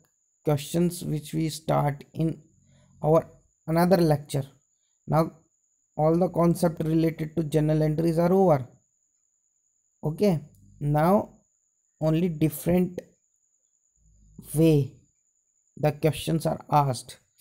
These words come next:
is to be dealt, and ques-, after this question all the coming questions are very, very important. Okay, these are also important for concept building,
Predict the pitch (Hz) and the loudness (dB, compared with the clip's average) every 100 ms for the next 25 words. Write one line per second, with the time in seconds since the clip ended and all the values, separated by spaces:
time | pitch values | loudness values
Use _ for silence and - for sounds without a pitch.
0 | _ _ - - - 151 147 135 139 135 | _ _ -14 -10 -4 -2 0 0 -4 -6
1 | _ _ _ _ - 143 143 - 143 - | _ _ _ _ -6 -4 -4 -4 -4 -6
2 | - 147 139 - - 175 175 - _ _ | -8 -4 -4 -4 0 0 0 -8 _ _
3 | _ _ _ 165 165 - 151 147 - 170 | _ _ _ -6 -6 -4 -4 -4 -2 0
4 | 190 - _ _ _ _ _ _ - 151 | -2 -4 _ _ _ _ _ _ -4 0
5 | 151 147 160 151 156 160 151 143 - 151 | 2 2 0 0 0 0 0 -4 -4 -4
6 | 143 143 180 - _ _ _ _ _ _ | -4 -6 -14 -20 _ _ _ _ _ _
7 | _ _ _ _ - 147 151 147 147 143 | _ _ _ _ -4 0 0 0 -2 0
8 | 147 147 147 143 147 143 - 196 - - | 0 0 0 -2 -4 -8 -8 -14 -16 -20
9 | _ _ _ _ 143 139 196 156 - _ | _ _ _ _ -10 -6 -6 -6 -12 _
10 | _ _ _ _ _ _ _ 139 147 156 | _ _ _ _ _ _ _ -2 2 4
11 | 165 160 147 139 143 143 143 143 139 151 | 6 6 4 2 0 -2 0 -2 -2 -4
12 | 156 - 202 269 - _ _ _ - 143 | -2 0 0 0 -10 _ _ _ -2 0
13 | 139 165 147 151 131 131 131 131 | 2 2 0 0 -2 -2 -4 -8